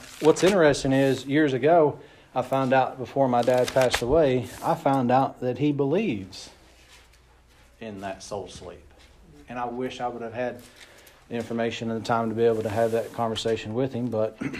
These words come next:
<clears throat> we weren't. If,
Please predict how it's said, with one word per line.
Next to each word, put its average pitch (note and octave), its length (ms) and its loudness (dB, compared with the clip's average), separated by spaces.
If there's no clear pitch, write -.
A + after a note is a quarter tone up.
<clears throat> - 260 -20
we A#2+ 180 -2
weren't. A#2 380 -4
If, F3+ 420 6